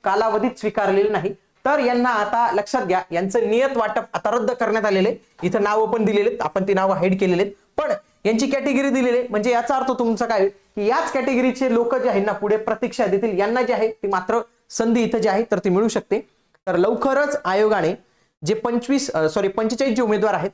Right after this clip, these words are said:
तर त्यांची यादी सामान्य प्रशासन विभागाकडे पाठवावी आणि सामान्य प्रशासन विभागाने पुन्हा त्यांना बोलून ते पंचेचाळीस उमेदवारांना जे आहे, तर ते लवकरात लवकर जॉईनिंग देऊन त्यांना पुन्हा शासकीय सेवेत जे आहे, तर ते घेऊन घ्यावं.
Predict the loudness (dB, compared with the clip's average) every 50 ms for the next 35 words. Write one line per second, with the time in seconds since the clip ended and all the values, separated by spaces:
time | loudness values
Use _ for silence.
0 | _ -4 -4 -2 0 0 0 0 2 2 2 2 0 0 -2 -2 -2 -2 0 0
1 | 0 0 0 0 -2 -2 -4 -4 -2 -2 0 2 2 2 2 0 0 0 0 0
2 | 0 -2 -2 0 0 0 0 -2 -4 _ _ _ -6 -4 -2 -2 -2 -2 0 0
3 | -2 -2 -2 -4 -4 -4 -4 -2 0 0 0 0 0 0 0 0 0 -2 -2 0
4 | 0 0 0 0 0 0 0 0 2 2 2 2 0 0 -4 -12 _ _ -6 -4
5 | -2 -2 -2 -2 0 0 0 0 0 0 0 2 2 2 2 0 0 0 0 0
6 | 2 0 0 -2 -4 -4 -6 -6 -4 -2 0 0 0 0 0 -2 -2 -2 -2 0
7 | 0 0 0 -2 -2 -2 0 0 2 2 2 2 2 2 2 2 2 0 -4 _
8 | _ -4 -2 0 0 0 0 0 -2 -2 -2 -4 -6 -6 -6 -6 -4 -2 -2 0
9 | 0 0 0 0 2 2 2 2 0 0 -4 -6 -12 _ -6 -4 -2 -2 -2 -4
10 | -4 -10 _ -4 -2 0 0 0 0 -2 -2